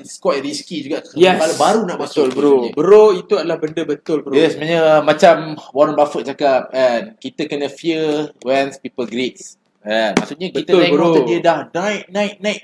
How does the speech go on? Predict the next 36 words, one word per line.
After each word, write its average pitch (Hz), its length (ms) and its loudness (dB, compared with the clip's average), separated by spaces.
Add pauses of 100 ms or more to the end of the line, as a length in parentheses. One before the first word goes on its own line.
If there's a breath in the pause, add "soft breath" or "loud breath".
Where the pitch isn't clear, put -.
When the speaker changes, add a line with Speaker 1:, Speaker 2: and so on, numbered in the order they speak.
Speaker 1:
Because 202 240 -4
Speaker 2:
Okey. 180 160 4
Speaker 1:
apa? 185 160 -4
Orang 208 320 -2
dah 196 320 0
buat 185 320 -2
dia 208 80 2
punya 208 240 0
vibe. 196 320 2
So, 208 160 -4
macam, 202 320 0
Speaker 2:
Yes. 208 480 4
Speaker 1:
"Ui, 214 240 2
ni 247 160 -6
boleh 247 160 -4
naik 262 320 -2
lagi, 254 160 -4
boleh 262 160 -2
naik 269 240 -4
lagi, 254 160 -8
boleh 240 160 -2
Speaker 2:
Korang - 80 4
Speaker 1:
naik 254 160 4
Speaker 2:
tahu 262 80 6
Speaker 1:
lagi, 262 80 2
Speaker 2:
tak 233 80 4
Speaker 1:
boleh 262 80 0
naik 247 160 4
Speaker 2:
Tesla 262 160 2
Speaker 1:
lagi." 240 320 6
Ah. 151 240 -6
Speaker 2:
masih 196 240 0
merangkak-rangkak 226 880 2
nak 196 160 -6
mencatatkan 214 560 -4
profit? 226 340 -4